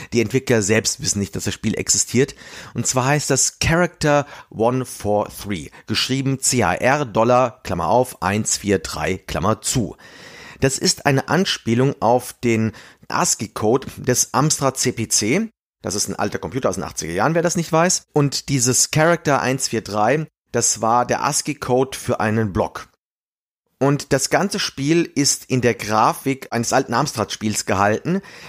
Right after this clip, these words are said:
als ob man eben aus lauter ascii-Zeichen ein Spiel gestaltet hätte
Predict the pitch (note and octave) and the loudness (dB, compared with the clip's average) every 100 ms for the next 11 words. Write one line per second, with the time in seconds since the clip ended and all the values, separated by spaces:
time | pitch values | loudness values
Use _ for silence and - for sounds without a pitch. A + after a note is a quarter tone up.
0 | - _ - B2+ - - - C3 C3+ C3 | -20 _ -2 -2 0 0 -2 -2 0 0
1 | A#2 B2 A#2+ A#2 - A#2+ B2 B2 C3 A#2 | 0 0 0 -2 0 0 2 2 4 2
2 | A2+ C3+ - B2+ - - F#2+ G#2+ A#2 B2+ | 2 -2 -4 -6 -4 0 2 2 0 -2
3 | B2+ G2+ G#2+ - E3+ A2+ - F#2 F#2+ G2 | -2 -2 -4 -2 -2 -2 0 -2 -2 -4
4 | A2 D3+ F#3 | -2 0 -2